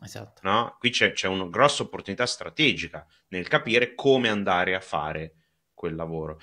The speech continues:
Speaker 2: perché molte persone con cui parlo di carriere mi dicono: "Eh, ma io voglio fare il product manager o il product owner perché è più strategico", no? E la mia risposta è: "Non è vero. Allora probabilmente tu stai facendo il project manager nel modo sbagliato, o il program manager nel modo sbagliato,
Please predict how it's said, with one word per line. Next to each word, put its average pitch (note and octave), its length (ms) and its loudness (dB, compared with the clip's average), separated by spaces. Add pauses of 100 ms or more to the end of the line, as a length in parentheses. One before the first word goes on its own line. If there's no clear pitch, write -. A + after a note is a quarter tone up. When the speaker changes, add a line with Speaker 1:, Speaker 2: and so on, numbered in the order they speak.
(140)
Speaker 2:
perché - 160 -2
molte C3+ 280 4
persone A#2+ 380 2
con F#2+ 140 -8
cui G#2+ 180 -6
parlo G2+ 220 4
di G#2 100 -4
carriere G#2 760 4
mi F#2+ 220 -6
dicono: G2 380 -2
"Eh, A#2+ 60 6
ma G#2 100 2
io B2+ 140 6
voglio F#2 220 0
fare G2 220 0
il F#2 140 -4
product G2 440 -6
manager G2 500 -2
o - 20 -6
il E2+ 100 -10
product G2 420 -12
owner F2+ 360 -4
perché F2+ 600 2
è D#2 40 -4
più - 180 -14
strategico", E2+ 1080 -4 (500)
no? F2+ 340 -2 (420)
E E2+ 300 -2
la F#2+ 60 2
mia G2+ 160 4
risposta A2 420 2
è: E2 140 -2 (320)
"Non E2+ 180 -8
è D#2+ 60 -6
vero. F#2 380 6
Allora A2+ 200 8
probabilmente B2 640 4
tu A2+ 80 -10
stai G#2 160 0
facendo F#2 260 -2
il F2+ 80 -2
project F#2 260 0
manager F#2 320 2
nel F2 100 -2
modo F2 180 -2
sbagliato, E2+ 580 2
o F#2+ 40 4
il F2+ 60 -4
program A2+ 380 6
manager A2 320 6
nel F2+ 140 0
modo E2+ 200 -2
sbagliato, F2 600 2